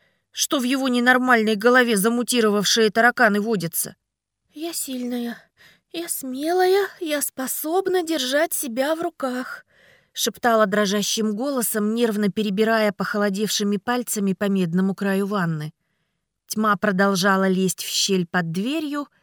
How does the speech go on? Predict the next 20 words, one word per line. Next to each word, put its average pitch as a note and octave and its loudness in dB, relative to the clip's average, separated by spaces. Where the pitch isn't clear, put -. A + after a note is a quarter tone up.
и F#3+ 0
мужество B3+ 0
мое G#3 0
быстро G#3 -4
кончилось. D3+ -10
Аккурат D#4+ 2
к - -16
тому F3 0
моменту, A#3 -2
как A#3 0
подрагивающие G3+ 2
щупальца G#3 -2
медленно C4 -4
перевалились G#3+ 0
через F#3 0
медный E3+ 2
бортик. D3+ -8
"К - -20
черту C#5 6
все! - 0